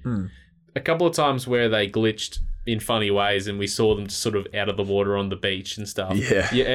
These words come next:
Speaker 2: you, you look at them and they look s-, they, they look cartoony and just childish, and you think, "Oh, why the hell are we actually scared of that?"
Speaker 1: <laughs>
Speaker 2: But it's the whole, it's the whole setup that i-, is the frightening thing.
Speaker 1: For sure.
Speaker 2: Like, um,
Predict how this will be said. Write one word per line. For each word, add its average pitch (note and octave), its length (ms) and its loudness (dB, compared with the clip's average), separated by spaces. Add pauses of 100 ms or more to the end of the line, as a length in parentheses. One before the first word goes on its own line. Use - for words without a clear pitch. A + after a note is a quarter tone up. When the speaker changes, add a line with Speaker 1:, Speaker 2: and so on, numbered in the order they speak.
(100)
Speaker 2:
you, B2+ 220 0
you B2+ 160 2
look D#3+ 160 2
at F3 40 2
them G#2 180 0
and G2+ 160 -2
they A2 120 2
look B2 200 0
s-, - 160 -6 (340)
they, B2 140 4
they B2+ 260 2
look B2+ 200 2
cartoony A2+ 600 0
and G2+ 140 -6
just G2+ 220 -8
childish, A2 420 0
and - 60 -8
you G#2 80 -2
think, A2+ 160 -2
"Oh, G#2+ 160 0
why C3 220 0
the B2+ 100 -2
hell B2 120 0
are - 40 0
we G#2+ 80 2
actually G#2+ 240 -4
scared A2+ 420 -2
of - 60 -10
that?" F#2+ 200 -2 (520)
Speaker 1:
<laughs> - 100 -14
Speaker 2:
But B2 140 2
it's A#2 140 -2
the A#2+ 120 2
whole, A#2 360 2
it's - 160 -8
the B2+ 100 2
whole C3+ 180 2
setup G2 480 -2 (220)
that F#2+ 180 -6 (100)
i-, A#2 40 -12
is G2 400 -8
the G2 80 -2
frightening G2 380 -2
thing. G2 360 -10
Speaker 1:
For - 140 0
sure. - 300 -2
Speaker 2:
Like, F#3+ 280 2
um, C3+ 380 0